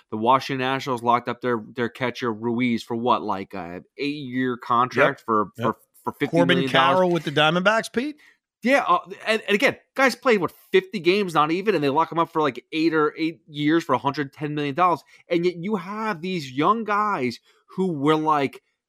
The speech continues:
Speaker 1: top prospects in the, in, out of, in, in the hundred prospects, they're like, what? What's Francisco Alvarez? He moved down to three now or four, whatever. They're, they're all high-level prospects,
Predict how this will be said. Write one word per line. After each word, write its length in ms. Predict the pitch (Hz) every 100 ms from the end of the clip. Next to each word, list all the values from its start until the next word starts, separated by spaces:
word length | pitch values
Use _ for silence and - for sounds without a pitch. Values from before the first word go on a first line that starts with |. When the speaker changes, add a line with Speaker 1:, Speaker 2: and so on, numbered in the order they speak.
| _
Speaker 1:
top 380 | - 190 262 -
prospects 640 | - 214 233 - 170 160
in 160 | 160 147
the, 120 | 143 160
in, 140 | 160 165
out 160 | 180 220
of, 140 | 190
in, 140 | 165 170
in 120 | 170
the 80 | 156
hundred 280 | 165 214 220
prospects, 400 | 214 220 170 -
they're 140 | 196
like, 200 | 202 160 127 139
what? 240 | 135 - _
What's 280 | 170 180 - - -
Francisco 380 | 165 147 -
Alvarez? 320 | 151 151 151 123
He 100 | 127
moved 300 | 135 151 135
down 140 | 147
to 80 | 113
three 340 | 127 143 165
now 220 | 170 175 120
or 100 | 110
four, 380 | - 160 180 185 -
whatever. 240 | - 196 127
They're, 280 | 120 170 143
they're 220 | 175 160 -
all 300 | 196 208 220
high-level 640 | 180 180 196 190 190 175
prospects, 580 | - 180 196 - 135 -